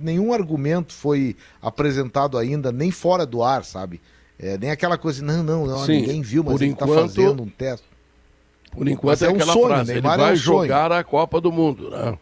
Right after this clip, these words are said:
Speaker 2: É a única frase
Speaker 1: É.
Speaker 2: que se tem, sem
Speaker 1: Eu, eu
Speaker 2: nenhuma
Speaker 1: me lembrei outro
Speaker 2: objetividade.
Speaker 1: dia do Baresi, Pedro. Lembra que o Baresi, em noventa e quatro,
Speaker 2: Sim.
Speaker 1: o grande líbero da Itália,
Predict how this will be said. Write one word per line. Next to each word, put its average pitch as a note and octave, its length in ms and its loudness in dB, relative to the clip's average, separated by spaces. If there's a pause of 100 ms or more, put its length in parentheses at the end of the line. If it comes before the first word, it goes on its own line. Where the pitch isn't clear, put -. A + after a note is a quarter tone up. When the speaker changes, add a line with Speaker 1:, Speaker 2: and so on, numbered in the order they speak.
(100)
Speaker 2:
É F2+ 120 -6
a F#2+ 60 0
única C3 320 0
frase - 320 2
Speaker 1:
É. - 20 -20
Speaker 2:
que - 80 -18
se D3 160 -2
tem, D#3 360 0 (400)
sem - 180 0
Speaker 1:
Eu, - 80 4
eu C3+ 60 2
Speaker 2:
nenhuma C#3+ 160 6
Speaker 1:
me F#3 80 2
lembrei F#3+ 380 4
outro G#3 200 2
Speaker 2:
objetividade. - 120 2
Speaker 1:
dia G#3+ 120 4
do A3 120 0
Baresi, F#3 640 2
Pedro. A#2+ 340 -2
Lembra G3 220 0
que - 100 -6
o G#3+ 40 -4
Baresi, F#3 440 0
em G3 40 -6
noventa F3+ 420 0
e D#3+ 40 -2
quatro, E3 380 2
Speaker 2:
Sim. E3+ 240 0
Speaker 1:
o A2 40 -14
grande F3 320 0
líbero F3 380 0
da D3+ 140 0
Itália, D3 500 -2